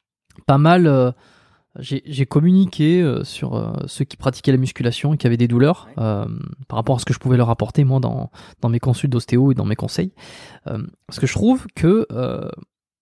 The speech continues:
Speaker 1: c'est, euh, c'est le, le, le, pour les plus passionnés, c'est presque le haut du panier de, de conscience de soi, quoi. C'est que on a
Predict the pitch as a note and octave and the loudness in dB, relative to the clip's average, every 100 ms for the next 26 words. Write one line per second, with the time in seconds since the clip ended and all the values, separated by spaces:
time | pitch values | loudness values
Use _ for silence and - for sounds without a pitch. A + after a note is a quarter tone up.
0 | _ _ _ _ _ _ _ - - - | _ _ _ _ _ _ _ -16 -14 -2
1 | F3 G3+ G#3+ D3+ B2 A#2 - D#3 E3 C3 | 2 2 2 2 0 -2 -4 -2 0 0
2 | A#2+ A#2 A#2 A#2+ C3 - - - - - | -2 -2 -4 -6 -8 -10 -12 -14 -20 -20
3 | - - _ _ - D#3 - E3+ D#3 - | -20 -20 _ _ 2 2 2 -2 -2 2
4 | D#3+ G3 - D#3+ F3+ - C#3+ - G#3 F#3 | 4 4 0 -2 -2 2 2 2 0 0
5 | - D#3+ D#3 G3 D3+ C3 C3+ D#3+ D3+ F3 | 2 2 4 2 2 2 0 0 -2 -2
6 | D#3 C#3 - B2 - G2 A#2 - A#2+ B2 | -2 -2 -4 -8 -8 -12 -12 -14 -10 -8
7 | A#2 A#2 A#2 C#2 - C3+ C#3+ C#3 C#3 | -6 -4 -6 -8 -6 -2 0 0 -2